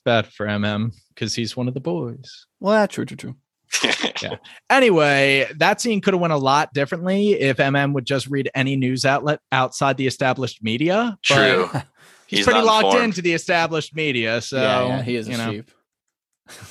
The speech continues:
Speaker 3: And that's it, right?
Speaker 2: <laughs> They're
Speaker 3: Even
Speaker 2: really, dude,
Speaker 1: There's
Speaker 2: they
Speaker 1: a
Speaker 2: are just, they're killing it with the way that they're interacting,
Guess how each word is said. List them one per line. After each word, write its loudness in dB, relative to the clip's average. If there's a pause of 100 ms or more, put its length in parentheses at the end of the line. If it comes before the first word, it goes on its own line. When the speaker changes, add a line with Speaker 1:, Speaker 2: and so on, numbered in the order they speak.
(380)
Speaker 3:
And 2
that's 2
it, 4
right? 2
Speaker 2:
<laughs> -
They're 2
Speaker 3:
Even 2
Speaker 2:
really, 4
dude, -8
Speaker 1:
There's 4
Speaker 2:
they 2
Speaker 1:
a 2
Speaker 2:
are 0
just, -4
they're 0
killing 4
it 0
with -2
the 2
way 4
that -4
they're 0
interacting, 0